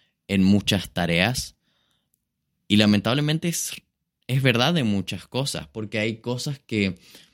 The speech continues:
como hay trabajo en lo que es irrelevante si un hombre, o sea, si es un hombre o una mujer, también hay trabajos donde influencia mucho y donde realmente el hecho de tener una mujer es incluso desfavorable. Porque hay muchos trabajos de fuerza, muchos trabajos donde se requiere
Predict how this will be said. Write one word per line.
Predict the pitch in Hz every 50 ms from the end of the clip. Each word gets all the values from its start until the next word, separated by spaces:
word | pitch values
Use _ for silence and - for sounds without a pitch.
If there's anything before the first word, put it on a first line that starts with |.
| _ _ _ _ - - _ -
como | - 131 120 123
hay | 127 123
trabajo | - 123 123 135 143 - 135
en | 117 104
lo | 98 95
que | - 101
es | 107
irrelevante | 117 107 113 110 104 101 110 120 127 123 113 107
si | - - 104
un | 104 104
hombre, | 104 107 107 101 104 101 95 90 - _ -
o | 101
sea, | 101 - 101
si | - - 113
es | 98 -
un | 92 92
hombre | 95 107 110 107 101
o | 95
una | 92 90 85
mujer, | 85 - - 156 143 131 - - - _ -
también | 110 107 110 113
hay | 110
trabajos | 104 110 107 104 - 120 104
donde | 117 110 104 98
influencia | 95 92 - 101 95 90 87 - 90
mucho | 95 127 143 131 - 117 104 -
y | - 98
donde | 98 95 92 95 90 92 - - _
realmente | - 98 104 98 101 104 107 107 104 101
el | 95 95
hecho | 90 - 104
de | 95
tener | 87 95 90 90
una | 92 90
mujer | 87 82 - 117 117 - - _ -
es | 107 107 104 - - -
incluso | 107 104 101 - 107 104 104 107 - - 120 110 110 - - - - - - _ _ _
desfavorable. | - 92 107 104 - - 98 87 90 92 107 117 104 80 71 - - _ _ _ _ _ _ _ _ _ _ _ _ _ _ _ _ - -
Porque | - 110 101 104
hay | 104
muchos | 101 101 - 98 92
trabajos | - 87 87 101 107 - 95 90 -
de | - 76
fuerza, | - - 135 135 127 - - 101 95
muchos | 95 90 - - 95
trabajos | - 95 95 90 90 90 98 95 92
donde | 95 92 87 85
se | 85 - 92
requiere | 82 85 85 - - 98 98 98 104 107 110